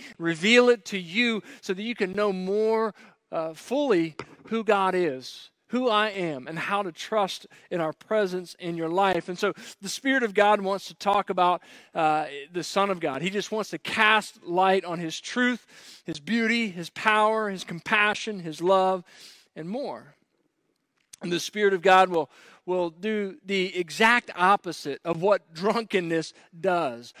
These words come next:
Drunkenness depresses our mind to give us a sense that we can control reality around us and make it different. We're not really doing that. The Spirit of God actually heightens our senses and helps us see even the most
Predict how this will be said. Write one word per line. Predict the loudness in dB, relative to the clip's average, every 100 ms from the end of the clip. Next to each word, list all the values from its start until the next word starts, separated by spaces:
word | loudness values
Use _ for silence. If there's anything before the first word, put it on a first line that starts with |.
| -14
Drunkenness | 2 2 4 2 0 -2
depresses | -10 -12 -2 -2 0 -2 -2
our | -2
mind | -2 0 2 2 0
to |
give | 2 2 2
us | -6
a |
sense | -6 -4 -4 -4
that | -6
we | -6
can | -8 -12
control | -12 -10 -2 2 2 2
reality | 0 2 2 2 0
around | -4 -4 -2 -2 -2
us | -6 -12 -14 -18 -12
and | -8 0
make | 0 0
it | -6 0
different. | 0 0 -6 -16 _ _ _ _
We're | -8
not | -6 -6 -4
really | -4 -4
doing | -4 -4 -4
that. | -4 -8 -14 -14
The | -10
Spirit | -8 -2 0
of | 4
God | 6 6
actually | 4 0 -6
heightens | -8 -10 -2 0 0 -6 -6
our | -6
senses | -6 -8 -8 -8 -10
and | -6
helps | -4 -4 -6
us | -10
see | -6 -6
even | -4 -4 -2 -2
the |
most | 0 0 0